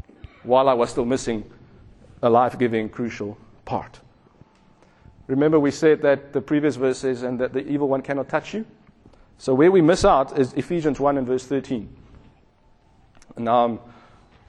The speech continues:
Jan, I'm really landing the plane now. Okay. <laughs> "In him you also trusted, after you've heard the word of truth." What is the word of truth? It's the gospel of your salvation. So if you heard you have to be better, you've heard a lie.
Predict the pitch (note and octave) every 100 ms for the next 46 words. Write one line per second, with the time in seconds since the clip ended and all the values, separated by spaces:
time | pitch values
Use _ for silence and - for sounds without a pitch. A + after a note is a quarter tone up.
0 | - - A#2+ B2 A#2+ A#2 C#3 C3+ A#2+ A#2
1 | A#2 G#2+ A#2+ A2+ G2+ G2+ C3 B2+ G#2 -
2 | D3 - G3+ - F#3 - F#3 - - -
3 | - - - - - - - - - -
4 | _ _ _ - A#3 A#3+ A#3+ C4 A#3 B3
5 | B3 A#3 A3 G#3+ - B2 F#2+ - - _
6 | - F3 F#3 G#3 F3+ B2 E3+ G3+ E3+ F#3
7 | G3+ G3 F3 D3 D#3 - C#3 D#3 D#3+ D#3+
8 | E3 D3+ - A2+ - - - - - _
9 | _ _ - E3+ D#3+ E3+ C3 G3+ C4+ -
10 | B3 A3+ F3+ G#3 G3+ G#3+ F#3 G#3 F3+ C3+
11 | E3 C#3+ F#3+ D4 F3+ A3 G#3+ G3 F3+ F#3
12 | C3+ F#3+ F#3+ E3+ D#3 C#3 C#3+ D3+ D#3+ C#3+
13 | C3 -